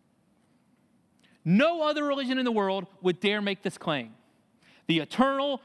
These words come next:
the creator of the universe, Jesus, he's our brother. He, he became one of us. He says in verse eleven, and y'all, throughout this, there's a, there's a lot of pronouns, there's a lot of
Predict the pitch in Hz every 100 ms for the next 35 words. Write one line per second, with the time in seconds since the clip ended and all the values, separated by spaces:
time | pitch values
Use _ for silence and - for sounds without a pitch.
0 | - 196 - 196 220 269 277 269 262 -
1 | - 175 156 139 180 294 262 247 254 -
2 | - 160 180 254 247 254 - - - 233
3 | 240 208 262 254 127 - _ _ _ _
4 | _ _ _ _ _ _ _ 254 262 -
5 | - 240 240 214 262 254 254 233 - 180
6 | 254 277 170 131 - - - _ _ _
7 | _ 190 185 262 247 233 254 277 233 180
8 | 170 214 - _ _ - - 156 220 226
9 | 247 247 254 220 240 196 - 190 208 240
10 | 240 190 - - - - 233 247 233 233
11 | 220 214 208 226 233